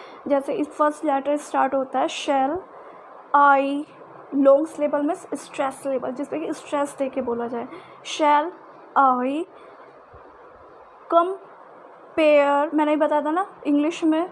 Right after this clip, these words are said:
जो होता है, इंग्लिश लिटरेचर में अगर कोई लॉन्ग वर्ड है, तो उसको हम ब्रेक करके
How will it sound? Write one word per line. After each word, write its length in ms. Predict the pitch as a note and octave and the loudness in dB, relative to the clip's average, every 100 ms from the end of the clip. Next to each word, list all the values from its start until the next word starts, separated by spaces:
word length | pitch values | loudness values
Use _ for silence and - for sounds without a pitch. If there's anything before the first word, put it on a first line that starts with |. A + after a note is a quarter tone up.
| - - - - | -12 -20 -20 -10
जो 160 | D4 D4+ | -2 2
होता 220 | D4 D4+ | 2 2
है, 60 | |
इंग्लिश 240 | D#4 D#4+ D#4 | -2 -4 -4
लिटरेचर 360 | D4 D4 C#4+ | -4 -4 -2
में 120 | D4 D#4+ | -2 0
अगर 160 | D#4+ | 0
कोई 160 | D#4+ E4 | -2 -2
लॉन्ग 440 | D4 C4+ D4 E4 - | 0 0 0 -4 -6
वर्ड 280 | C#4+ C#4 C#4 | 0 0 0
है, 200 | D4+ D#4 - - - - | -2 -6 -8 -20 -18 -4
तो 100 | D#4 | -2
उसको 280 | D4 - D#4 | -2 -4 -4
हम 160 | D#4+ | -2
ब्रेक 220 | D#4 C#4 - | 0 -2 -2
करके 320 | C#4+ C#4+ | -4 -2